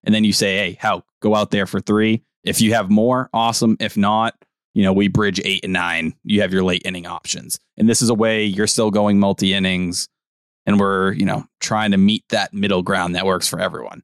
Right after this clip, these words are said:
It, no matter what, someone's gonna be upset and someone's gonna be not in a happy place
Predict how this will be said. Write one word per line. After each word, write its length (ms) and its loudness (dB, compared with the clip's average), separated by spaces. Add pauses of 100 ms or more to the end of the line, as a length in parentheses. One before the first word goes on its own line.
(180)
It, 180 2
no 160 4
matter 260 2
what, 200 0
someone's 320 2
gonna 180 2
be 180 4
upset 400 0
and 140 2
someone's 300 2
gonna 140 4
be 340 0 (140)
not 280 2
in 80 -4
a 60 0
happy 240 -4
place 400 -10